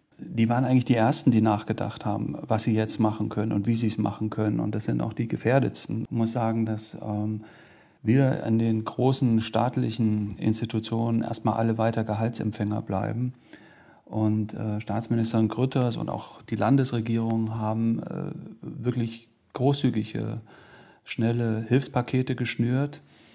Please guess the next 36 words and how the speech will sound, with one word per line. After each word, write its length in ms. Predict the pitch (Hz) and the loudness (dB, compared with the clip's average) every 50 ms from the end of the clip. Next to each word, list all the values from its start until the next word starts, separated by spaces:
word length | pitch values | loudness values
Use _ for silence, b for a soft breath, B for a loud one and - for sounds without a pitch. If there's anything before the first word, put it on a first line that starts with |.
| b b b b b _ - | b b b b b _ -8
äh, 240 | 117 117 113 113 - | -4 -2 -2 -2 0
in 120 | 113 110 | 0 0
denen 180 | 113 117 117 113 | 2 2 4 4
man 120 | 113 110 | 4 2
zum 140 | 110 113 110 | 2 2 0
Beispiel 340 | 113 117 113 - 120 120 - | 0 0 0 0 -2 0 0
eben 140 | - 117 | 0 2
nicht 180 | 113 113 113 - | 2 2 2 2
nur 120 | 113 107 | -2 0
künstlerische 420 | - - 123 117 - 117 113 110 110 | 0 -2 -2 -2 -2 -4 -2 -2 -4
Betriebskosten, 800 | 113 110 - - 135 139 - - - - 123 120 - - - 110 | -4 -6 -2 -2 -2 -2 -2 -6 -4 -4 -4 -4 -4 -4 -4 -2
sondern 220 | 110 110 113 113 | -2 -2 -2 0
eben 160 | - - - | -2 -2 -2
auch 160 | - - - - | -2 -4 0 2
Lebensunterhalt 920 | 123 127 139 135 127 - - 113 110 110 101 104 107 101 107 107 98 - | 2 4 4 4 0 0 -2 -2 0 -2 -2 -2 -2 -2 -2 -4 -6 -4
in 100 | - 110 | -4 -4
diesen 460 | 104 107 107 104 110 104 98 104 107 B B B B B B B B _ | -2 -2 -2 -2 -2 -4 -4 -4 -8 B B B B B B B B _
Berufen 460 | - 113 107 120 117 110 - 117 110 | -4 -2 0 0 -2 0 -2 -4 -4
plötzlich 440 | - - 113 113 113 - 113 107 - | -2 -4 -4 -4 -2 -2 -4 -4 -2
geltend 380 | - 113 110 113 113 - - - | -2 -2 -2 -2 -2 -4 -4 -4
machen 260 | 107 107 - - 110 | -4 -4 -4 -6 -8
kann. 260 | 110 - 110 113 117 | -6 -6 -4 -4 -2
Das 140 | 113 113 - | -4 -2 -2
heißt 180 | 123 120 - | -2 -2 4
nicht, 200 | - 147 147 147 | 4 4 4 4
dass 100 | 147 135 | 0 -2
es 140 | 127 123 117 | -2 -4 -4
einfach 440 | - - - 117 120 - 123 120 - | -2 -2 -2 -4 -2 -4 -6 -6 -6
ist. 260 | 123 123 131 - - | -6 -6 -6 -6 -8
Das 140 | - 110 113 | -10 -8 -6
heißt, 240 | 113 117 113 - - | -6 -6 -6 -4 -2
wir 60 | 117 | -2
müssen 260 | 110 110 110 - 110 | -2 -2 -2 0 0
weiter 300 | 107 110 131 - - - | 0 0 0 -2 -4 -4
Opfer 280 | - 127 - - - 131 | -6 -8 -4 -4 -2 -2
bringen. 440 | 117 113 127 131 131 139 143 143 | -2 -2 -2 -2 0 0 -2 -4